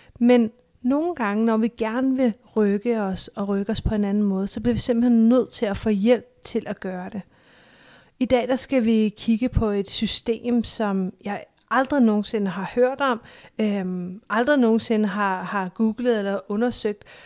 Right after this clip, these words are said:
fordi jeg har nemlig inviteret Henrik ind til en samtale om det her system. Og det er han ikke bare ekspert i, men har foldet det ud i rigtig, rigtig mange år. Og kender det der med,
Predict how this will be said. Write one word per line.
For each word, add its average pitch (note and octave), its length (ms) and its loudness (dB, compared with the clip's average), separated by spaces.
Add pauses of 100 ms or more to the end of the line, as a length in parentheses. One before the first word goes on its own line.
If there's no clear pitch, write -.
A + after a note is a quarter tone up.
(220)
fordi B3+ 260 -4
jeg C4 100 4
har A#3+ 60 2
nemlig B3 300 4
inviteret A#3 580 2
Henrik C4+ 480 -4
ind B3 220 2
til - 220 0
en A3 120 6
samtale A#3+ 760 -2
om A3 100 2
det A3+ 120 -2
her A#3 80 2
system. G#3+ 560 -4 (300)
Og G#3+ 160 -2
det D4 80 2
er D4+ 40 4
han D4 140 2
ikke C#4 180 -2
bare A#3 200 -2
ekspert A#3 580 -6
i, C#4 100 -2
men A#3 240 2
har G3+ 140 -2
foldet A3 540 2
det A#3+ 100 2 (100)
ud C4+ 260 0
i A#3+ 160 -2
rigtig, A#3 360 -4
rigtig G#3 260 -6
mange G#3 300 -2
år. G#3+ 340 -8 (420)
Og A#3+ 180 -2
kender D4 300 -2
det C4+ 160 -4
der C4 100 2
med, B3 260 4